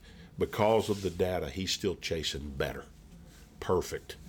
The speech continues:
I think there's a lot of people that think perfect is available to 'em.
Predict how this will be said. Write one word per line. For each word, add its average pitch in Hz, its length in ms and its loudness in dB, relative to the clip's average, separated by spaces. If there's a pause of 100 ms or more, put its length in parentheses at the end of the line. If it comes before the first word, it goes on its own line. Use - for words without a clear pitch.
(440)
I 82 60 0
think 131 280 2
there's 101 180 4
a 87 60 2
lot 82 460 2
of - 140 -2
people 98 440 -2
that 82 200 -4
think - 400 -6
perfect 101 480 2
is 82 140 -2
available 80 560 2
to 76 220 2
'em. 67 100 -2